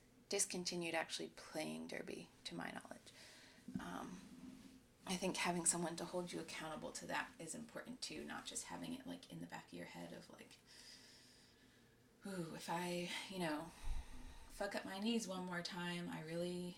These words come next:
am not gonna go back to derby," because that will just limit me in every other aspect of my life. I think concussions are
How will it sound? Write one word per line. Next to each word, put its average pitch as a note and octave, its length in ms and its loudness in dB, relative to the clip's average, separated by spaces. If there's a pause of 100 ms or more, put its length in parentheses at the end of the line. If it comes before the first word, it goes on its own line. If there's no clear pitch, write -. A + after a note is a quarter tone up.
(120)
am E3+ 100 0
not E3+ 180 0
gonna F3+ 140 0
go F3 100 4
back E3+ 220 2
to - 100 -4
derby," E3+ 220 8
because D#3+ 360 -2
that - 220 2
will - 80 2
just E3 180 -2
limit E3 280 -2
me D#3+ 260 -2
in D#3+ 180 -4
every D#3+ 200 -2
other D#3 200 0
aspect - 400 -2
of - 100 -8
my - 100 -6
life. - 260 -8
I F3+ 40 -10
think E3 180 -6
concussions E3 680 -2
are E3 200 0